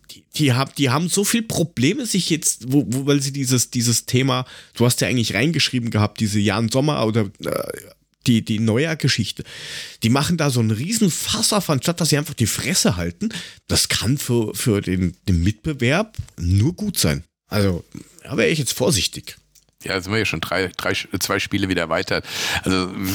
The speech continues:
Speaker 2: wir sollten jetzt erstmal bei dem Schalke-Spiel bleiben. Das muss ein ganz klarer Sieg werden. Das müssen drei Punkte geben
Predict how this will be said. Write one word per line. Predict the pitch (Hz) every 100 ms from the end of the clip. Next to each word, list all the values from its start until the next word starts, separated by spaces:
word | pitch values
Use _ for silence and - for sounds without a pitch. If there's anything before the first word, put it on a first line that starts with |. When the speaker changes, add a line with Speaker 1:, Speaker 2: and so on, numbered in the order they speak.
| 98 92
Speaker 2:
wir | 101
sollten | 101 120
jetzt | 101
erstmal | 107 - 98
bei | 90
dem | 90
Schalke-Spiel | - 82 90 98 - 85
bleiben. | 78 82 85 80
Das | 80
muss | 104 113
ein | 101
ganz | 92 101
klarer | 113 104 87
Sieg | 85 101 127
werden. | 131 127 127 127 120
Das | 90 - - -
müssen | 107 113 123
drei | - 90 92
Punkte | - 120 135 135
geben | 127 131 139 139